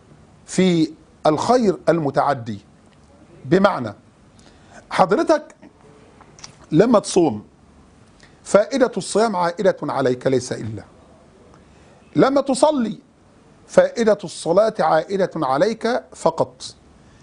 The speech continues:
تقرأ القرآن، تذكر الله، تستغفر،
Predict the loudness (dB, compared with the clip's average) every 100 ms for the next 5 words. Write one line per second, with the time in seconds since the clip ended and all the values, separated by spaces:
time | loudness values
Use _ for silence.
0 | -20 _ -20 -20 -20 -2 0 2 0 0
1 | 0 -2 -4 0 0 0 -2 -8 -2 -2
2 | -2 -4 -2 0 2 2 0 -2 -4 -2
3 | -4 -6 -12